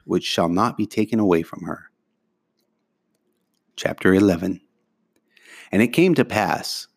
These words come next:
that as he was praying in a certain place, when he ceased,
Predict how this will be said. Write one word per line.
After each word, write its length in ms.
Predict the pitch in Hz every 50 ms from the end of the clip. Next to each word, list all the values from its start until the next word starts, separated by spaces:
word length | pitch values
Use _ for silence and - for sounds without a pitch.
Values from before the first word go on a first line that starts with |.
| _ -
that 140 | 87 -
as 200 | - 82 80 -
he 160 | - - 101 95
was 180 | 90 85 82
praying 460 | - - - 104 104 110 110 110 110
in 100 | 104 92
a 80 | 87 87
certain 340 | - - - 110 107 107 95
place, 480 | - - 104 98 107 113 - - -
when 140 | - 98 80
he 160 | 78 90 87
ceased, 640 | - - - - - 143 165 165 - - - - -